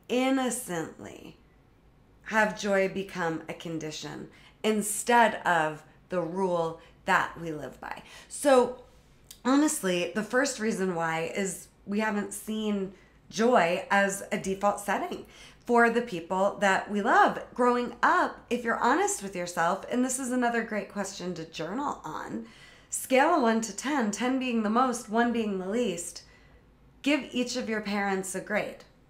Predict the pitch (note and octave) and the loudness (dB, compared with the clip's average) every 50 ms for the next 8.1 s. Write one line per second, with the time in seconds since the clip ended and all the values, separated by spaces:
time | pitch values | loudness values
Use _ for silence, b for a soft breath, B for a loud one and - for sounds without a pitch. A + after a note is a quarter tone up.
0 | _ _ _ _ _ _ - - G#3+ A3+ G#3 F#3 A#3+ B3+ B3+ B3+ B3 - - E3+ | _ _ _ _ _ _ -6 -2 -2 0 0 2 2 2 2 2 0 -2 -4 -6
1 | - - - - - - - - - - - _ _ _ _ _ _ _ _ _ | -6 -8 -10 -12 -12 -12 -14 -16 -16 -18 -20 _ _ _ _ _ _ _ _ _
2 | _ _ _ _ _ _ _ _ _ - F#3 F#3+ D#3 F3+ G#3 G3+ G3+ A3+ - F#3 | _ _ _ _ _ _ _ _ _ -4 -4 -4 0 0 2 2 2 0 0 0
3 | F#3+ F#3 F#3 F#3+ F#3 F3+ E3+ E3+ E3 E3 E3 E3 E3 E3 D#3+ - - - - - | 0 0 2 0 0 -2 -2 -2 -4 -4 -2 -2 -2 -2 -4 -6 -12 -12 -6 -4
4 | - C#4+ D4+ F4 G4+ G4+ G4+ b b b b b b b b b b - F3+ G3 | -2 0 0 0 -2 -2 -6 b b b b b b b b b b -4 0 2
5 | G#3 G3+ G3+ G3+ F#3+ G3 G3+ G3 F#3+ F#3+ F#3+ F#3+ F#3+ F#3+ F#3 F#3+ F#3+ F#3 F#3+ G3 | 2 2 2 0 0 0 0 2 2 2 2 0 0 0 0 0 0 0 0 -2
6 | G3 F#3+ F#3 F3+ F#3 - - - F3 E3+ E3+ E3 E3 E3 E3 E3 - - - - | -2 0 0 -2 -4 -4 -4 -2 0 2 2 2 0 0 -2 -4 -8 -8 -6 -2
7 | G3 F3+ F#3 G#3 A#3 A3+ A#3 G#3 G3 G3 G3 - C#4 F4 G4+ - - - - - | 0 2 2 2 2 0 -2 -2 -2 -4 -4 -2 -2 -2 -2 -4 -8 -14 -14 -16
8 | - | -20